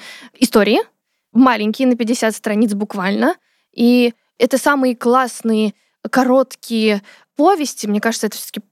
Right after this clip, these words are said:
повести были, вот, которые экранизируются как будто очень легко, как и Кинг. Например, почему, наверное, Кинга экранизируют так часто? У него есть начало, завязка и конец. Его экранизировать можно прям на изи.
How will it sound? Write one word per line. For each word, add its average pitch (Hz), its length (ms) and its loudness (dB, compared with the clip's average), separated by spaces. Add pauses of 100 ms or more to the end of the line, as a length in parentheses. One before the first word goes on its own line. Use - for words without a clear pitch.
(120)
повести 208 560 0
были, 190 300 -12 (200)
вот, 220 320 4 (140)
которые 269 340 0
экранизируются 254 680 0
как 208 100 -8
будто 226 220 -2
очень 220 280 0
легко, 302 360 -2 (360)
как 269 180 0
и - 140 -4
Кинг. 208 380 0
Например, 240 420 0 (140)
почему, 302 280 0
наверное, 285 480 0
Кинга 254 320 0
экранизируют 233 480 0
так 233 140 -4
часто? 226 320 -4
У 220 40 -2
него 254 180 0
есть 254 320 -2
начало, 262 580 0
завязка 240 520 -2
и 233 100 -4
конец. 262 420 -2 (240)
Его 285 260 2
экранизировать 262 680 0
можно 247 320 0
прям 254 320 -2 (100)
на 247 180 0
изи. 233 440 -4